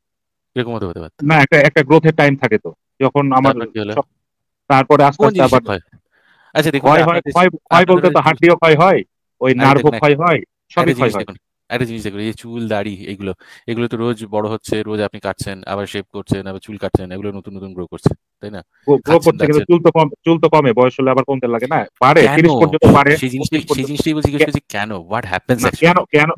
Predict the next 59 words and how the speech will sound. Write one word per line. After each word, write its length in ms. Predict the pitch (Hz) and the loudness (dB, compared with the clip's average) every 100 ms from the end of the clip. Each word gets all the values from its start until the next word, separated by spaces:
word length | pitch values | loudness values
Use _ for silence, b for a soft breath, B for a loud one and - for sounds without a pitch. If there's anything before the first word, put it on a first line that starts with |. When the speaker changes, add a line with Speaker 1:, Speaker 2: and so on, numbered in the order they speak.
| - | 0
Speaker 2:
কেনটা 340 | 147 160 156 | 2 2 2
আমি 140 | 160 151 | 2 2
জানি 220 | 139 123 104 | 0 0 -2
না, 60 | |
এটা 160 | 104 143 | -2 -2
তো 100 | 143 | -4
মে-, 220 | 139 139 | -4 -6
মেডিকেল 400 | 120 135 139 135 | -4 -4 -2 -2
Speaker 1:
আচ্ছা। 40 | 127 | -2
Speaker 2:
সাইডের 280 | 131 123 117 | -2 -2 -2
বা 140 | - | 2
Speaker 1:
এটা 80 | 123 | 2
Speaker 2:
বায়োলজি 180 | 151 127 | 4 0
Speaker 1:
ইয়েতে 120 | 147 | -2
লেখা, 60 | |
Speaker 2:
জিজ্ঞেস 240 | 147 - 151 | -4 -6 -4
Speaker 1:
এই 120 | - | -4
Speaker 2:
করবো। 100 | 123 | -2
Speaker 1:
কোরআনে 240 | 131 135 147 | 2 2 0
লেখা 200 | 143 151 | -4 -4
আছে, 160 | 131 95 | -4 -4
কোরআনে 240 | 120 123 127 | -2 -2 -4
এই 100 | 117 | -6
যে 60 | 120 | -8
বলছেন 300 | 117 117 123 | -10 -12 -12
যে 60 | 120 | -8
কোরআনে 280 | 123 113 | -6 -4
তো 120 | 113 117 | -4 -8
অনেক, 180 | 117 | -8
অনেক 180 | - 117 110 | -10 -12 -10
সায়েন্টিফিক 340 | - 104 107 | -12 -12 -12
জ্ঞান 140 | 98 92 | -14 -12
আছে, 160 | 90 | -8
কোরআন 220 | - 110 110 | -6 -6 -6
থেকে 140 | 117 | -8
আপনি 140 | 110 | -8
বের 160 | 117 104 | -10 -14
করে 180 | 101 104 | -12 -14
আন-, 120 | 98 | -14
আনবেন 240 | 90 98 | -16 -16
তো, 100 | 98 | -14
ঠিক 140 | 110 107 | -8 -4
আছে? 160 | 101 - B B | -4 -4 B B
এটা 140 | 110 | -2
আপনার 160 | 113 117 | -2 -2
হোম 140 | 107 | -6
Speaker 2:
না। 60 | 143 | -2
Speaker 1:
ক্লাস 180 | 143 - | -2 -4
রইল, 160 | 87 82 - - | -10 -14 -16 -12
ঠিক 120 | 107 | -10
আছে? 160 | 98 | -6
আমি 180 | 85 117 | -2 0
আপনাকে 100 | 117 | 2
Speaker 2:
কেন, 180 | 151 160 | 2 2
Speaker 1:
বলবো 200 | 110 127 | 2 2
না। 80 | 156 | 4
Speaker 2:
কেন 60 | 175 | 4
নাই? 200 | 165 120 95 | 4 2 2
কেন 200 | 143 135 | 0 2